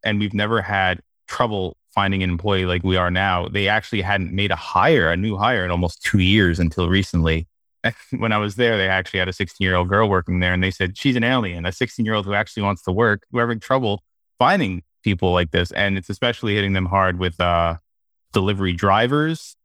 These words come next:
They can't find kids who wanna work on Friday and Saturday nights, which would be the best nights for tips. You would, you know, that's when you make all your money, you know, but they're just struggling big time.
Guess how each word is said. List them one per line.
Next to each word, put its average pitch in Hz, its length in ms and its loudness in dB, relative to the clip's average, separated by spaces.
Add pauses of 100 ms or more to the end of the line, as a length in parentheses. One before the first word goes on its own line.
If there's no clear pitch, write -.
They 104 100 0
can't 98 280 -2
find 95 260 0
kids 92 220 -4
who 98 80 0
wanna 92 140 2
work 95 200 0
on 90 120 0
Friday 95 320 0
and 90 100 -4
Saturday 95 420 -2
nights, 156 360 2
which 95 120 -4
would 98 120 -2
be 98 120 2
the 85 160 -2 (180)
best 92 220 -2
nights 92 240 -2
for - 120 -8
tips. - 460 -2
You 95 120 0
would, 82 140 -2
you 90 60 0
know, 87 220 -2 (380)
that's 95 280 -2
when 95 120 -2
you 92 80 0
make 95 180 -2
all 90 220 0 (120)
your 90 120 -2
money, 107 260 0
you 95 120 -4
know, 92 260 -2 (420)
but 101 100 -2
they're 110 120 2
just 104 240 -6
struggling 92 580 -2 (160)
big 104 160 -2
time. 151 400 0